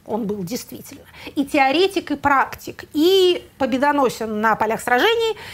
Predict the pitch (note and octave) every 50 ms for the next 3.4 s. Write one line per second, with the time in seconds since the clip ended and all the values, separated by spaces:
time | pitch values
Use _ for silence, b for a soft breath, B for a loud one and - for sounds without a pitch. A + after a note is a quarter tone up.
0 | B F4 B - C#4 D#4+ F4+ F#4+ F#4+ F#4+ G4 F#4+ - - C4+ C#4 C#4 C#4 C#4+ C#4
1 | C#4 C4+ A#3 - - C4+ A3 - - - A3 G3 A#3+ C#4 B3 A#3 C4+ D4 D4 D4
2 | - B3+ A#3+ A#3+ A3+ G3+ C4 D4 C4+ - - A3 G#3+ G3 G#3 G3+ - - C4 D4+
3 | F4 E4+ F4 - - - E4+ E4